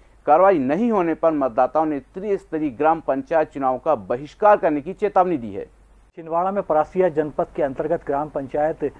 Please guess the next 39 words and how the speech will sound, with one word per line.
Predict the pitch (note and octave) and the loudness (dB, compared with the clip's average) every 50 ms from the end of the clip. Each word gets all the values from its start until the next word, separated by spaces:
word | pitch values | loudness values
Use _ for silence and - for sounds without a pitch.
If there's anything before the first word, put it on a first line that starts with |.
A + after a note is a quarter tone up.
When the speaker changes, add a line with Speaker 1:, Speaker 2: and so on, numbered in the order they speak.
| - - - - - | -18 -20 -18 -16 -12
Speaker 2:
भाजी | A#2 B2 C#3 D3+ D3+ F#3 F#3 | -6 -4 -4 -4 -2 -4 -4
पानी | - D#3 C#3+ D3 D3+ D#3+ | -4 -2 -4 -2 -4 -6
के | D3+ - | -6 -4
मतदाताओं | D3+ C3 B2+ A#2+ A2+ C3 C3 C3+ - D3+ D#3 C#3 | -4 -4 -4 -6 -4 -4 -4 -2 -4 -6 -4 -4
द्वारा | C3+ C3+ C#3+ D3+ | -2 0 0 0
सरपंच | C#3+ - - B2 A#2+ - D#3 D3 - C#3 | 0 -2 -6 -10 -8 -8 -10 -10 -8 -8
मनीष | B2 B2 C#3 D#3+ D#3+ - - | -8 -8 -8 -8 -10 -8 -8
यादव | D3 C3+ C#3 D3+ | -8 -6 -8 -8
के | - - D3 | -8 -10 -12
समर्थन | - C#3+ C3 C#3+ C#3 - D#3 D3+ | -10 -8 -8 -8 -6 -8 -8 -6
में | C3+ C#3+ E3 F3 - - - - - - - - | -6 -6 -6 -8 -12 -20 -20 -20 -20 -8 -2 0
कलेक्टर | F#3 F#3+ F#3 - - F#3 | 2 2 2 2 2 0
ऑफिस | D3+ - E3+ D#3 | 0 0 -2 -4
का | - F3+ | -4 -2
घेराव | D3+ B2+ B2+ C3+ C3+ B2+ | 0 0 2 2 2 0
किया | - - B2 A#2+ A2+ | -2 -6 -8 -8 -8
गया | A2+ A2+ A#2 A2 G2 - - - - - - - | -8 -8 -10 -10 -12 -14 -20 -20 -20 -18 -8 -6
और | - E3 | -6 -6
षड्यंत्रकारी | - - - F#3+ F#3 F#3 G3+ G3+ F3 - E3+ D#3+ E3 F3 F#3+ | -6 -4 -2 0 0 2 0 0 0 0 2 2 2 2 0
आवेदक | - C#3 C#3+ C#3+ D#3 E3 D#3+ F3+ - | -2 -2 -2 -2 -2 -2 -2 -4 -4
के | - D#3+ | -6 -10
खिलाफ | - - D#3 D#3 E3 D#3+ C#3 | -10 -6 -2 0 0 0 0
जांच | B2+ C3 D3 D3+ C#3+ - | -2 -4 -4 -4 -6 -6
करने | - C3+ C3 D3 | -8 -8 -8 -8
की | C#3 - E3 | -6 -4 -4
अपील | B2+ - B2+ A#2+ | -4 -4 -6 -10
की। | A2+ - - A2+ - - - - - - - - D#3 | -10 -10 -14 -14 -14 -16 -20 -20 -20 -20 -16 -8 -4
मतदाताओं | D#3+ E3+ D3+ F#3 F3+ F3+ G3 F3+ F#3+ F#3+ | -4 0 2 2 2 4 2 0 0 0
ने | F3+ | -4
कहा | E3 - D#3 D3+ E3+ | -2 -2 0 0 -2
कि | E3 F3+ | -2 -4
पंचायत | E3+ - D3+ C#3 C#3 - D#3 D3+ D#3 D#3 - | -6 -6 -6 -8 -6 -2 0 0 0 -2 -2
राज | C#3+ D3 D3 D#3+ D3 | -4 -2 -2 -2 -2
एवं | D3 C#3+ D#3 D3+ D3 B2+ | -4 -8 -8 -6 -6 -6
ग्राम | C3+ C3+ C#3+ D3 | -6 -6 -6 -8
स्वराज | - - C3+ C#3 C#3+ C3 | -8 -8 -6 -6 -6 -6
अधिनियम | B2+ A#2+ B2 C3 C3+ C#3+ D3 | -8 -10 -10 -10 -10 -10 -12
की | C#3 - A#2 | -12 -12 -12
धारा | A2 G#2+ B2+ C#3 C3+ - | -10 -8 -6 -6 -6 -6